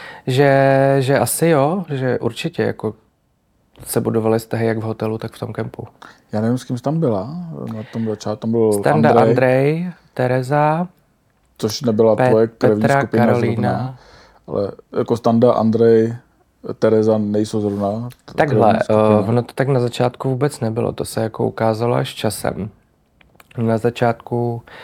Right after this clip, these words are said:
Speaker 1: tím, že jsme se vlastně poznávali, tak já nedokážu říct, že ten byl špatnej, ten byl takovej a ten byl makovej. To bylo prostě, že jsme se fakt jako poznávali reálně.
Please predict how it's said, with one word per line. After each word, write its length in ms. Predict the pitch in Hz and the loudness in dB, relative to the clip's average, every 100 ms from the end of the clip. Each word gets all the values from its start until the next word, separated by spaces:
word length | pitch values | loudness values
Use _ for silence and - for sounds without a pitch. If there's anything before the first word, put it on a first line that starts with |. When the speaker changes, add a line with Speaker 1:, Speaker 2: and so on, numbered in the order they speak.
| - - - | -20 -20 -12
Speaker 1:
tím, 180 | - 120 | -6 -4
že 100 | 123 | -2
jsme 200 | 131 127 | -2 -2
se 120 | 135 | 0
vlastně 300 | 127 123 143 | 0 0 -2
poznávali, 640 | - 127 131 123 120 123 | 0 0 2 2 4 2
tak 200 | 120 127 | 2 0
já 200 | 127 120 | 2 4
nedokážu 560 | 120 117 123 120 110 113 | 4 2 2 0 0 0
říct, 260 | 113 107 110 | -2 -2 -2
že 400 | 113 110 107 104 _ 127 | 0 2 0 -2 _ -10
ten 260 | - 113 110 | -4 -2 -2
byl 120 | 107 | -2
špatnej, 560 | 107 - 107 113 110 110 | -4 -4 -4 -2 -4 -2
ten 180 | 117 110 | -4 -4
byl 100 | 110 | -6
takovej 520 | 110 104 117 113 113 | -8 -6 -4 -2 -4
a 40 | |
ten 180 | 113 113 | -6 -6
byl 100 | 113 | -4
makovej. 520 | 110 110 113 110 123 - - - - | -6 -6 -4 -2 -4 -8 -20 -20 -10
To 120 | - 110 | -4 2
bylo 200 | 120 120 | 2 2
prostě, 460 | 117 117 - 123 | 0 -2 -2 -4
že 100 | 117 | -2
jsme 160 | 120 127 | -2 -4
se 140 | 131 | -4
fakt 180 | 123 120 | -2 -2
jako 180 | 123 120 | -2 -4
poznávali 680 | - 120 123 117 110 98 104 | -2 -2 -2 -2 -4 -4 -4
reálně. 500 | 107 110 - - | -4 -4 -6 -10